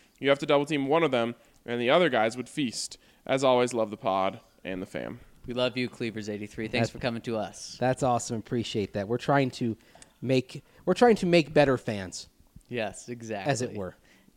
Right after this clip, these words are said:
Speaker 2: Gun Gun nineteen eighty-nine coming in. "Mace, while watching Scooby-Doo with my daughter last night, I had a great idea. I was thinking of writing a succinct twelve hundred word, or twelve thousand word short story where Mystery Inc investigates the Broncos punting issues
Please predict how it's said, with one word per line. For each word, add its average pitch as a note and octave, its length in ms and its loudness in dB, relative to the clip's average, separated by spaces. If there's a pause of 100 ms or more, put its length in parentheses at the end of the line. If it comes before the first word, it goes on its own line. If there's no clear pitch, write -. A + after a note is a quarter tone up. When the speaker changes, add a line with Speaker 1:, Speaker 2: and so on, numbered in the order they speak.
(220)
Speaker 2:
Gun F3+ 220 2
Gun D3 420 2
nineteen F#3 600 -4
eighty-nine C3+ 520 -2
coming A2 320 -4
in. A2 280 -2
"Mace, B3+ 520 4
while C#3+ 220 4
watching F#3+ 360 2
Scooby-Doo F3+ 540 -4
with D#3+ 160 -4
my A#2+ 120 -4
daughter C#3 320 0
last G2+ 240 -4
night, A2 120 -4
I A#2+ 40 -4
had D3+ 120 0
a E3+ 60 -2
great F#3+ 220 0
idea. A3 400 0 (340)
I C3+ 80 2
was D3 140 2
thinking A3+ 280 -6
of C3+ 120 -4
writing C3 340 0
a B2+ 100 -8
succinct - 600 -6
twelve D#3+ 320 2
hundred E3+ 320 -2
word, A#2 240 0
or C3 100 -4
twelve D#3+ 280 2
thousand E3+ 520 2
word A2+ 220 -2
short G3+ 260 0
story A2+ 400 -2 (260)
where C3 140 -2
Mystery A#2 760 -2
Inc G#2 280 -8
investigates E3 880 -2
the - 140 -6
Broncos B2+ 480 -2
punting G3 420 -2
issues A#2+ 420 0